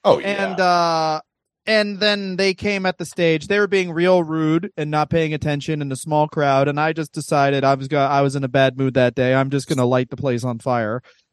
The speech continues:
Speaker 2: And
Speaker 1: That's right.
Speaker 2: then, uh, our friend Evelyn was there, and I was like, "Evelyn will defend me." I don't know why I thought that.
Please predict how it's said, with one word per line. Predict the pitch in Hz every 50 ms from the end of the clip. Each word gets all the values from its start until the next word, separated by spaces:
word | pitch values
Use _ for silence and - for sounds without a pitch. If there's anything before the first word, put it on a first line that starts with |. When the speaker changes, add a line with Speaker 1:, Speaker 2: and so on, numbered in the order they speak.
| _ _ -
Speaker 2:
And | 175 165 180
Speaker 1:
That's | 185
right. | 185 175 175 175
Speaker 2:
then, | 175 170 170 165
uh, | 165 165 160 156 156 151 147 147 143 139 135 131 131 131 -
our | - 170 202 240
friend | 233 - 214 190 180 175
Evelyn | 180 156 170 185 202 185 165 151 143
was | 139 131 117
there, | 131 127 123 131 147 170
and | 165 143 139 139 139
I | 143 139
was | 143 139 151
like, | 165 170 180 -
"Evelyn | 330 330 320 269 208 180 175 151
will | 147 143 131
defend | 135 135 - 139 135 131 139
me." | 147 156 170 190
I | 196
don't | 208 214 185 160 135
know | 131 123
why | 113 117 117 117 120 117
I | 110 110 104
thought | - 117 107 104 101 -
that. | 101 95 95 113